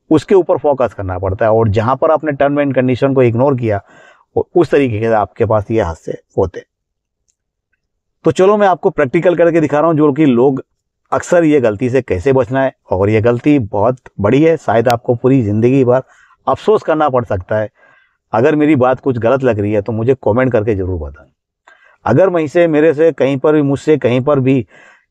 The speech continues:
वीडियो के अंदर कभी भी कोई गलती, खामी, कुछ भूल चूक होती है तो मुझे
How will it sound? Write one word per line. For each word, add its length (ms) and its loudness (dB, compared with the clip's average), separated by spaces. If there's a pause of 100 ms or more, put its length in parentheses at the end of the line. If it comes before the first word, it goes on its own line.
(200)
वीडियो 320 4
के 60 0
अंदर 260 2
कभी 280 2
भी 100 2
कोई 180 2
गलती, 360 0
खामी, 340 -2
कुछ 180 0
भूल 240 0
चूक 220 0
होती 300 0
है 80 2
तो 120 -2
मुझे 300 -2